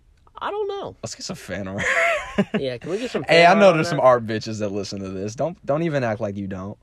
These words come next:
Speaker 1: Yeah.
Speaker 2: Art bitches, um, we need your help. Draw a picture of Lightning McQueen. What is he fucking?
Speaker 1: Well, isn't there, like, a girl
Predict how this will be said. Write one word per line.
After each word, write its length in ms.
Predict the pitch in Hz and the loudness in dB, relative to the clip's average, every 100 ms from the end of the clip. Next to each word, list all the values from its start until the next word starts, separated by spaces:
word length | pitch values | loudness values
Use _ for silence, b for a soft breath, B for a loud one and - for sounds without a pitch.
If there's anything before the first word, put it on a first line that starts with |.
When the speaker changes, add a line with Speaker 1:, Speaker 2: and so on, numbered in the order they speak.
| _ | _
Speaker 1:
Yeah. 220 | 139 110 - _ _ _ _ 123 | -10 -10 -12 _ _ _ _ 4
Speaker 2:
Art 200 | 143 131 | 4 4
bitches, 680 | 135 - 127 120 - - _ _ _ _ _ _ - | 0 0 -4 -4 -8 -12 _ _ _ _ _ _ -2
um, 420 | 113 110 104 - _ _ _ _ _ - | 2 2 0 -8 _ _ _ _ _ -12
we 160 | 104 120 | -6 -2
need 180 | 135 127 | -2 0
your 100 | 127 | 2
help. 260 | 120 110 - - | 4 4 0 -12
Draw 360 | 104 120 123 120 | 0 4 6 4
a 80 | 113 | 2
picture 400 | 131 - 123 110 | -4 -6 -4 -2
of 120 | 104 | 0
Lightning 280 | 113 107 110 | 0 0 -4
McQueen. 680 | 107 113 113 107 104 98 - _ | -6 -6 -6 -4 -6 -8 -12 _
What 120 | - 107 | -14 -12
is 60 | |
he 60 | 92 | -10
fucking? 320 | 95 95 104 _ _ _ _ _ _ _ _ _ _ _ | -12 -12 -16 _ _ _ _ _ _ _ _ _ _ _
Speaker 1:
Well, 340 | - 185 202 262 | -8 -6 -6 -8
isn't 460 | 220 220 214 214 | -10 -8 -6 -4
there, 120 | 208 196 | -2 0
like, 180 | 165 | -2
a 80 | 143 | -6
girl 500 | 117 131 139 147 151 | -2 0 2 0 -2